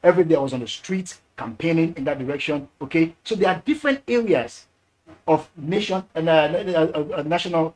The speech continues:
development that is begging for attention. Okay, now the youth, we need to first spread ourselves into all of these areas, but there must be a cohesion of the youth speaking together. So there must be a conscious, uh, attempt for the youth to aggregate the, their force together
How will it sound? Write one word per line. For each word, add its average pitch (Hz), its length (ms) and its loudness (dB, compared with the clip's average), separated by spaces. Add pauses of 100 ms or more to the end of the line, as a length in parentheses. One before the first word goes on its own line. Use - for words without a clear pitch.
(160)
development 151 540 0 (220)
that 143 120 -2
is 123 140 -6 (120)
begging 175 280 2
for 156 140 0
attention. 131 480 -6 (180)
Okay, 147 160 -4
now 156 180 0
the 151 140 -4
youth, 170 500 -2 (160)
we 175 100 6
need 226 100 2
to 160 80 -2
first 170 280 -2
spread 254 280 2
ourselves 165 500 0 (260)
into 196 180 -2
all 180 80 4
of 160 60 2
these 165 220 -2
areas, 135 340 -2 (140)
but 254 180 10
there 185 80 0
must 233 340 -2
be 185 240 -6 (160)
a 170 120 0
cohesion 170 600 -4 (760)
of 160 140 4
the 160 60 0
youth 185 160 -4
speaking 214 360 -8
together. 139 400 -4 (180)
So - 100 -6
there 185 100 2
must 175 120 2
be 208 100 4
a 185 40 6
conscious, 254 720 2 (160)
uh, 156 180 2
attempt - 580 -6 (360)
for 180 120 2
the 165 100 2
youth 214 240 -4
to 165 160 0
aggregate 160 440 0
the, 147 220 -2
their 139 140 -2
force - 520 -6
together 135 420 -6